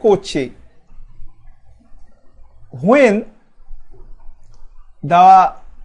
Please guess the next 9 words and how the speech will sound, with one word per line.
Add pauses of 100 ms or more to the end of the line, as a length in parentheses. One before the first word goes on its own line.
(420)
machine (200)
is (360)
in (200)
rest (140)
condition, (140)
যখন (180)
মেশিনটা (920)
রেস্ট (120)
কন্ডিশন